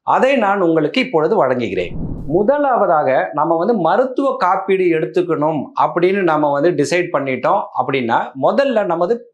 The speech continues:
pre existing diseases, அதாவது ஏற்கனவே நமக்கு ஏதாவது வியாதிகள் இருக்கா அப்படின்றத வந்து நம்ம அங்க தெளிவாக அந்த நம்ம எடுக்கக்கூடிய மருத்துவ காப்பீட்டுல நம்ம வந்து ரெக்கார்ட் பண்ணிடணும்.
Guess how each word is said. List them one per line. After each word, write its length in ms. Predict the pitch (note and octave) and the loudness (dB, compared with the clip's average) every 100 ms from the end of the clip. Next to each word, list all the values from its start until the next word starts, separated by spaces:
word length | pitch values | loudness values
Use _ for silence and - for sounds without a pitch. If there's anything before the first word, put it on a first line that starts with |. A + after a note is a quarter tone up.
| G#3+ | 0
pre 420 | C4+ D4 C4+ G#3 | 0 2 2 0
existing 560 | G3 A3+ A3+ A3+ G#3 D3 | 0 -4 -2 -4 -2 0
diseases, 560 | D#3 E3 G3 F#3 C3 - | 2 2 0 0 -2 2
அதாவது 420 | C3+ E3+ F#3+ D3+ | 2 2 2 2
ஏற்கனவே 680 | E3+ A#3+ C4 - G3 G3+ A#3 | 4 4 2 -2 -2 0 0
நமக்கு 500 | E3+ D#3+ - F#3+ F#3 | 0 -2 -2 -2 0
ஏதாவது 420 | D3 E3 F3 D3 | 2 2 2 0
வியாதிகள் 580 | C3 C#3+ F3+ F#3 D#3+ B2 | 2 2 2 2 0 0
இருக்கா 640 | B2+ C3+ C#3 C#3 B2+ B2 | -2 -2 0 2 2 0
அப்படின்றத 440 | D3+ C#3+ B2+ B2 A#2 | 0 -2 -2 -2 -2
வந்து 240 | B2 A#3+ | 0 0
நம்ம 260 | A3+ F3 F3 | 0 2 2
அங்க 500 | D3 D3+ A#3+ - - _ | 2 2 2 0 -12 _
தெளிவாக 680 | - G3 C#4 C4 F3 D#3+ B3 | 0 4 4 4 4 4 4
அந்த 460 | G#3 E3+ E3 F3 - - _ _ - | 4 4 2 2 -2 -14 _ _ -6
நம்ம 360 | C#3+ C#3+ C#3 D#3 | 0 0 0 0
எடுக்கக்கூடிய 680 | D#3 F3+ F3 F3 D#3 C#3+ | 2 0 -2 0 2 2
மருத்துவ 380 | C#3 C#3 F#3 E3+ | 2 2 2 2
காப்பீட்டுல 460 | D3+ D3 D3+ G3+ B3 | 2 0 0 0 0
நம்ம 220 | E3 C#3+ | 2 2
வந்து 180 | C#3 F#3+ | 2 2
ரெக்கார்ட் 520 | D#3 D#3+ B3 C#4 A#3 | 0 0 0 2 2
பண்ணிடணும். 520 | D#3+ C3 A#2+ F#2+ - | 0 0 -4 -4 -12